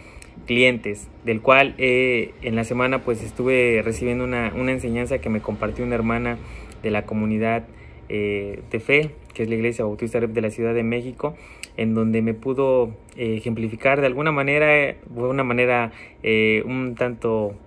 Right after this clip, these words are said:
pues, alegre, la manera en la que ella refería, este, el prestar un servicio. Y entonces, pues, este devo-, es-, e-, esa enseñanza me inspiró para hacer este devocional que el Señor, pues, ya tenía preparado en mi corazón, en donde yo pude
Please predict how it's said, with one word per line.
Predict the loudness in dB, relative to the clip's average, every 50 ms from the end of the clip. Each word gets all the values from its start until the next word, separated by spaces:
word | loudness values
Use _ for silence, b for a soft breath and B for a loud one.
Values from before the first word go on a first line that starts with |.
| -20 -20 -20 -20 -20 -20 -20 -20 -20 -20 -20 -20 -20 -20 -20 -20 -20 -6 -2
pues, | -2 2 4
alegre, | 6 6 8 6 6 6 2 0 0 B B B B B -6
la | -2
manera | 0 2 2 2 2
en | 2
la | 2 0
que | 0 2
ella | 2 2 2
refería, | 2 0 -4 -4 -4 -2 0 2 2 2 2 2
este, | 0 -2 -6 -12 -18 -10 -8 -8 -6 -6 -6 -8 -10 -12 -14 -18 B B B B B -4
el | -4 -2 -2
prestar | -2 -4 2 2 4 4
un | 4 2
servicio. | 0 -2 -2 0 -2 -2 -2 -6 -12 -16 -18 B B B B B B B B -4
Y | -4
entonces, | 0 2 2 2 2 0 -4 -6 -4
pues, | -4 -4 -4 -2
este | -4 -2 2 2
devo-, | 4 4 4 2 0 -2 0
es-, | 0 0 0 0 -6 -2 0
e-, | 2 2 2 4 2
esa | 2 2 2
enseñanza | 0 -2 -2 -2 0 0 -2 -2 -4 -6
me | -4 -2 0 0
inspiró | 2 2 2 0 -2 -2 -2 0 0 0 0
para | 2 0 0
hacer | 0 -2 -2 -4
este | -4 -4 -2 -2
devocional | -2 -2 -2 -4 -6 -4 -4 -2 0 0 -2 -4 -6
que | -6 -6 -6
el | -6 -6
Señor, | -6 -4 -2 0 0 0 0 -2 -6 -8
pues, | -6 -6 -6 -6 -10 B B B B B B B B
ya | 2 2
tenía | 2 2 0 0 0
preparado | 0 2 2 4 4 4
en | 2 2
mi | -2 -4
corazón, | -4 -2 -2 -2 -2 -2 -4 -4 -2 -2
en | -2 -2
donde | -2 -2 -2 -2 -4 -2
yo | -2 -4 -4 -4
pude | -2 -2 0 0 0 -2